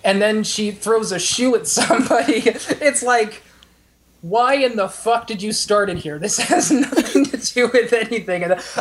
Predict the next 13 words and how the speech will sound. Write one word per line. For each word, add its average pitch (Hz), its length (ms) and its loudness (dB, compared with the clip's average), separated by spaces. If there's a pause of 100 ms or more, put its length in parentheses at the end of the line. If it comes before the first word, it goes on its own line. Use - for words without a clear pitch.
I, 262 640 0
I, 247 140 0
I, 233 200 -2 (220)
I - 20 2
laughed 208 340 -2
at 175 120 -6
that 180 240 0
for 170 180 -4
a 160 60 0
week. 151 340 -6
That 160 140 2
was 139 160 -4
great. 147 220 -4